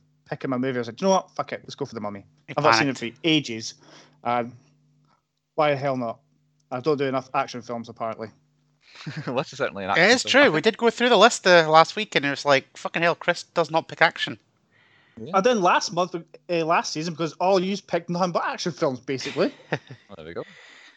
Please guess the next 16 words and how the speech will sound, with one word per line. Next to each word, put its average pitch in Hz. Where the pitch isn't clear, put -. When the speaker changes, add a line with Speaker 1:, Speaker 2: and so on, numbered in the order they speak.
Speaker 3:
Maybe 123
we 113
want 117
to 156
Speaker 1:
Had 143
Speaker 3:
keep 123
Speaker 1:
to 127
Speaker 3:
the 139
Speaker 1:
mix -
it 196
Speaker 3:
action, 254
Speaker 1:
up. -
Speaker 3:
action 196
quota 147
up. -
Uh, 131